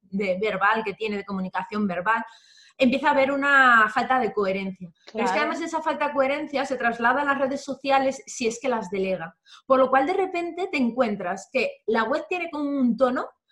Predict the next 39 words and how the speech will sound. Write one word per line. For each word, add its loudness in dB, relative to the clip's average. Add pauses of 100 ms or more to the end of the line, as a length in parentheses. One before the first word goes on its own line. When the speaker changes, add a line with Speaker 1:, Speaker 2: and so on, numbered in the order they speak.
(160)
Speaker 1:
de 4
voz, 2 (200)
las 0
redes -2
sociales -4
tienen -2
otro, -2
la 0
newsletter -4
tiene -4
otro, -4
Speaker 2:
Mm. -10
Speaker 1:
y -8
te -2
la -2
encuentras -4
en -8
la -2
vida 2
real 0
y -6
tiene -4
otro. -8 (260)
Y -10
dices, -8
Speaker 2:
Exacto. -10
Speaker 1:
"Coño, -8 (920)
Speaker 2:
<clears throat> 2
Es 0
Speaker 1:
¿pasa 2
Speaker 2:
que 2
el, 4
Speaker 1:
algo -6
aquí?". -12 (220)
Speaker 2:
el 2
term-, 2
la 6
identidad 4
visual 4